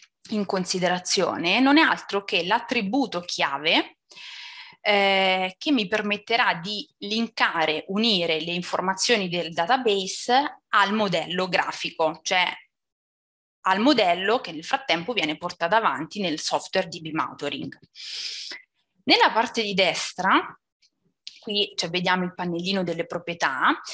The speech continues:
ho tutto ciò che, eh, in qualche modo, eh, individua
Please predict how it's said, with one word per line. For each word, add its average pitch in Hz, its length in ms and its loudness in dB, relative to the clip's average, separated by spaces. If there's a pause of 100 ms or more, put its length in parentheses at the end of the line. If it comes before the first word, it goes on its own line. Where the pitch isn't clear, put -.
(280)
ho 202 320 6
tutto 294 320 0
ciò 269 340 6
che, 208 460 2
eh, 180 1120 0 (640)
in 180 100 -14
qualche 202 300 0
modo, 240 1000 6
eh, 196 200 -2 (100)
individua 220 800 2